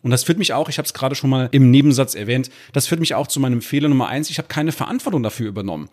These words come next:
Ich hab alle anderen dafür verantwortlich gemacht, wenn ich getriggert wurde. Ich hab mir viel zu viel Druck gemacht, ich hab viel zu spät Hilfe gesucht,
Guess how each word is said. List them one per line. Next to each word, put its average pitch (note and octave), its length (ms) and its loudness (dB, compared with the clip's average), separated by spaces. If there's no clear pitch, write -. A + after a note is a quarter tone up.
Ich - 120 -2
hab - 200 -6
alle G3+ 160 -2
anderen F3+ 300 0
dafür D#3+ 200 -4
verantwortlich D3 580 -4
gemacht, C#3+ 260 -2
wenn A#2 60 -4
ich D3 180 -6
getriggert C#3+ 400 -2
wurde. C3 320 0
Ich C3+ 140 -2
hab D#3 80 -2
mir D#3 80 4
viel F3+ 200 -2
zu - 120 -8
viel D#3+ 200 -4
Druck F3 240 2
gemacht, D3+ 360 2
ich C3 100 -6
hab C#3 160 -4
viel F#3 240 -8
zu E3 140 -8
spät - 380 0
Hilfe F3 340 2
gesucht, C#3 500 0